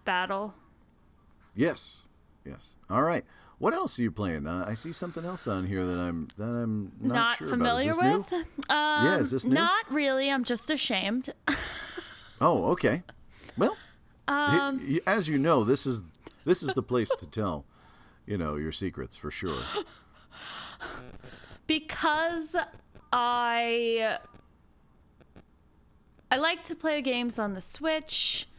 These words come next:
Speaker 1: Uh, now I have the Backbone. I can play. It comes with a free,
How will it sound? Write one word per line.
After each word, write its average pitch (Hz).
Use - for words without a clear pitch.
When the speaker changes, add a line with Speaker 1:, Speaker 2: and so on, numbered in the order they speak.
Speaker 1:
Uh, 190
now 226
I 226
have 208
the 202
Backbone. 254
I 208
can 180
play. 180
It 208
comes 214
with 202
a 202
free, 220